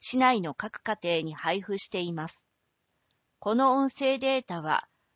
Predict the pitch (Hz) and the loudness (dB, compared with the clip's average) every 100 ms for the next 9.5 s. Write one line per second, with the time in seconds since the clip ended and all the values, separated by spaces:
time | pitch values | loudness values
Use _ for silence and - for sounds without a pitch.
0 | _ - 277 294 226 175 - 160 208 240 | _ -4 2 4 4 0 -4 -10 -4 0
1 | 240 226 233 226 196 - 170 - - 170 | 2 2 2 2 -2 -8 -8 -8 -2 -4
2 | - _ _ _ - - 196 240 262 262 | -4 _ _ _ -10 -8 -8 0 2 2
3 | 262 269 240 202 175 156 175 208 214 202 | 2 2 0 -2 -4 0 0 0 0 0
4 | 202 190 165 - 233 226 233 - 220 214 | 0 0 -4 -6 0 0 0 -2 -2 0
5 | 214 175 139 - - _ _ _ _ _ | 0 -2 -6 -8 -20 _ _ _ _ _
6 | _ _ _ _ _ _ 262 311 240 233 | _ _ _ _ _ _ 0 2 0 -4
7 | - 170 170 202 208 226 202 214 202 202 | -2 -2 0 -4 -4 -6 -6 -4 -4 -6
8 | 175 170 _ _ - 175 196 240 247 247 | -8 -8 _ _ -16 -12 -10 -2 0 2
9 | 240 233 196 170 | 0 0 -2 -4